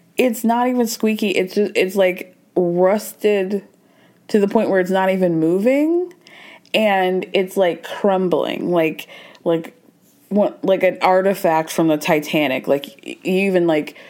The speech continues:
blow the water in that direction, it's just gonna poof into wind. That's what her brain is going in. Two-bit Pippin.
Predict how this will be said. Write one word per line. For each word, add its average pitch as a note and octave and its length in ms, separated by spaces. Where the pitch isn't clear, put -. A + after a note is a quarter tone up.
blow F3+ 440
the G3 100
water E3 460
in D#3+ 80
that D3 200
direction, D3+ 480
it's D3 140
just - 80
gonna D#3 180
poof - 460
into F3+ 200
wind. E3+ 320
That's C#4+ 520
what A3 340
her G#3 120
brain F3 340
is E3 160
going - 260
in. - 200
Two-bit C4 1120
Pippin. E3+ 560